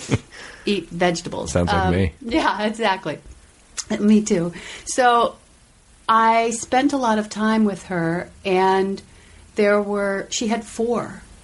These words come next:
Speaker 2: iguanas in a teeny tiny apartment about the size of this studio. And they just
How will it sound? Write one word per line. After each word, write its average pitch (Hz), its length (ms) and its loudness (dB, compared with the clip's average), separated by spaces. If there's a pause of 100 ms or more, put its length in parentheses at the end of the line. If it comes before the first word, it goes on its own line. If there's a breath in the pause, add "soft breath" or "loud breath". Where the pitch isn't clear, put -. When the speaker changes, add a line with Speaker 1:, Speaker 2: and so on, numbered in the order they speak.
(120)
Speaker 2:
iguanas 185 800 2
in 214 140 6
a 202 100 4 (100)
teeny 226 460 0
tiny 180 380 4
apartment 175 600 0
about 190 300 0
the 208 80 -2
size 180 400 0
of 175 80 -8
this - 340 -4 (100)
studio. 202 580 -2 (840 loud breath)
And 226 160 2
they 233 120 -2
just 226 260 -4